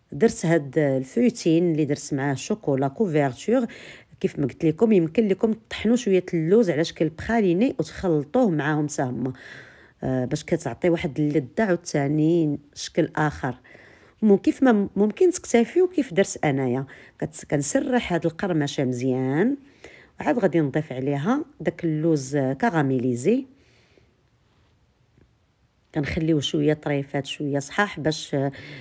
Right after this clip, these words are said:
ملي الواحد ملي كياكل الحلوى كيحس بداك الكروكون، بديك القرمشه ديال الفويتين مع ديال اللوز،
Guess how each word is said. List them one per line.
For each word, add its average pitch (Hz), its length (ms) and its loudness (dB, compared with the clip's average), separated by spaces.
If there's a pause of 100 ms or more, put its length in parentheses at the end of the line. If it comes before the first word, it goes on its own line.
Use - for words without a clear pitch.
(180)
ملي 147 800 2
الواحد 233 340 -2
ملي 233 100 4
كياكل 180 380 2
الحلوى 185 460 -2
كيحس - 440 -6
بداك 156 240 -6
الكروكون، 156 580 -2
بديك 131 220 -4
القرمشه 165 600 -2
ديال 151 260 0
الفويتين 151 760 0
مع 139 140 -2
ديال 143 240 0
اللوز، 139 560 0